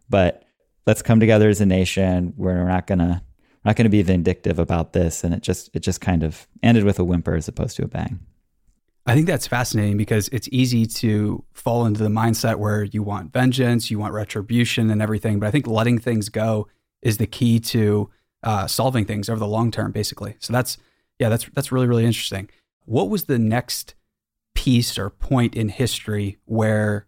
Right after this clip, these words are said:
Speaker 2: whiskey started to go on the rise? Maybe, like, when did whiskey start ascending as a, as a spirit?
Speaker 1: Well, at that point, it was always, it was consumed by a lot of Americans in huge numbers. And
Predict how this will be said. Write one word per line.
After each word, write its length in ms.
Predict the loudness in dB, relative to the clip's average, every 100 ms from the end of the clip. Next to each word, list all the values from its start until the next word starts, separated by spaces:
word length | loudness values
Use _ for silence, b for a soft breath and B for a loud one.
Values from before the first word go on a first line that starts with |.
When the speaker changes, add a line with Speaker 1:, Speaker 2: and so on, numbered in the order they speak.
| _
Speaker 2:
whiskey 460 | 0 0 0 -2
started 480 | -2 -2 -2 -2 -2
to 420 | -4 -2 0 -2 -4 _
go 160 | -2 2
on 160 | 2 0
the 80 |
rise? 380 | -2 -2 -2 -6 -6
Maybe, 300 | -4 -2 0
like, 240 | -2 -6 _
when 320 | -16 -2 2
did 120 | 2
whiskey 320 | 2 -2 0 -2
start 300 | -2 -4 -4
ascending 520 | -6 -4 -4 -4 -8 -10
as 160 | -8 -6
a, 100 | -6
as 140 | -6
a 60 | -6
spirit? 340 | -8 -8 -10 _ _ _ _ _ _ B B B B B
Speaker 1:
Well, 220 | 2 4 4
at 140 | 0 4
that 280 | 4 2
point, 300 | 0 2 4
it 40 | 4
was 160 | 2
always, 800 | 0 0 4 4 4 2 -2 -12 -16 _ _
it 60 | 0
was 180 | 0 0
consumed 500 | -4 0 0 2 2
by 600 | 2 2 2 0 -2 -6 _ _ -8
a 40 |
lot 280 | -2 0 0
of 60 |
Americans 640 | 0 -2 -2 -4 -6 -6 -4
in 240 | -4 -4
huge 480 | -8 -4 -2 -2 -2
numbers. 540 | -2 -2 -4 -6 -12 B B B B _
And 400 | 2 2 2 0